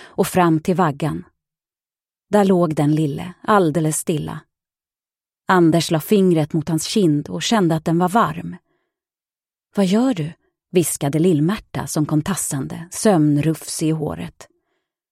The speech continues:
"Jag bara tittar", viskade Anders tillbaka.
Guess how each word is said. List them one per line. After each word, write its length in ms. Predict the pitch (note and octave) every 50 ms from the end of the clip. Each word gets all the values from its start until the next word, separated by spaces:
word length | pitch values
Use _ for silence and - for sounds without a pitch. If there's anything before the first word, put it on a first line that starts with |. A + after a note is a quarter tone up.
| _ _ _ _ _ _ _ _ _ _ _ _ _ _ -
"Jag 100 | G#3 F#3+
bara 180 | A3+ G3+ F#3
tittar", 720 | - - A#3 G#3+ - _ _ - C#4 A3 D#3+ E3+ F#3+ - _ _ _ _ _ _ _
viskade 440 | F3+ F#3 D#3+ - - - D3+ D3 D#3+
Anders 360 | D#3+ D3+ C#3+ C3+ C#3 C#3 -
tillbaka. 500 | - D#3 D3+ E2 - - - - -